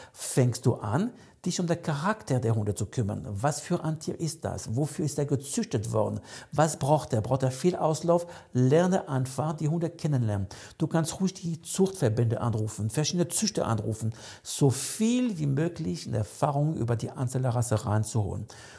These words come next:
Und dementsprechend kannst du dich entscheiden, gut, dieser Hund passt gut zu mir, den nehme ich jetzt. Also beim reinrassigen Hunde, die für bestimmte Zwecke gezüchtet worden bist, weißt du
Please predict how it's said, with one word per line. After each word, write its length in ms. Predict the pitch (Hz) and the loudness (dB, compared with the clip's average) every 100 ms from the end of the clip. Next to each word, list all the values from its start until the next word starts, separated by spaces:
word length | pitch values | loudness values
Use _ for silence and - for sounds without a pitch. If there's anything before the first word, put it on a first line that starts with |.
| - | -6
Und 160 | 104 101 | -2 2
dementsprechend 800 | 104 95 - - 131 131 196 247 - - - | 2 0 -2 2 2 4 2 0 -8 -20 -2
kannst 240 | 143 135 | 2 4
du 60 | 123 | 2
dich 160 | 117 | 2
entscheiden, 480 | - - 104 127 175 - - _ | 0 2 4 4 2 -8 -20 _
gut, 360 | - 370 - - | 2 2 2 0
dieser 220 | 147 147 | 6 8
Hund 180 | 123 113 | 8 6
passt 160 | 107 | 4
gut 180 | 104 180 | 6 4
zu 80 | 175 | 6
mir, 180 | 165 180 | 2 0
den 280 | 170 139 117 | -2 -2 2
nehme 200 | 113 113 | 2 2
ich 160 | - | -2
jetzt. 300 | - 107 - - _ _ _ _ - - - | -6 -8 -10 -14 _ _ _ _ -20 -20 -8
Also 240 | - 107 107 | 2 4 4
beim 200 | 107 98 | 2 4
reinrassigen 640 | 107 160 180 185 151 135 | 6 6 6 2 4 4
Hunde, 440 | 113 120 180 285 - - - - | 6 6 4 0 -8 -18 -18 -14
die 200 | 131 147 | -2 -2
für 220 | - 147 | 4 2
bestimmte 560 | 127 120 - 180 185 - | 4 0 2 0 2 -4
Zwecke 400 | - 139 - 131 | 0 2 2 0
gezüchtet 680 | 101 - - 185 - 190 | -2 -2 0 0 0 2
worden 240 | 123 117 110 | 4 4 4
bist, 220 | 190 - | 0 -2
weißt 500 | 104 101 131 143 - | -2 6 6 6 2
du 240 | 175 214 | 4 4